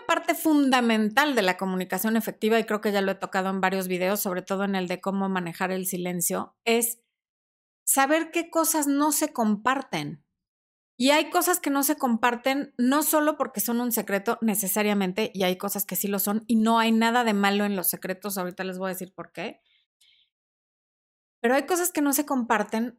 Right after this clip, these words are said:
A, porque no son interesantes, B, porque se prestan a malos entendidos, y C, porque pueden ser cosas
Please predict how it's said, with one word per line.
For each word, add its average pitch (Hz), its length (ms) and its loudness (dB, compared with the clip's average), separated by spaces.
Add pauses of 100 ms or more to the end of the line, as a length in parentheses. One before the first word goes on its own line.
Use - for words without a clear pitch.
(160)
A, 196 380 4 (500)
porque 190 240 -6
no 185 160 -2
son 208 220 0
interesantes, 190 1040 -2 (180)
B, 208 760 2 (100)
porque 196 260 -4
se 196 140 0
prestan 208 440 0
a 254 40 2
malos 214 360 0
entendidos, 185 920 -2
y 214 140 -2
C, 226 640 0 (880)
porque 247 240 -2
pueden 320 360 0
ser 320 240 0
cosas 330 400 -2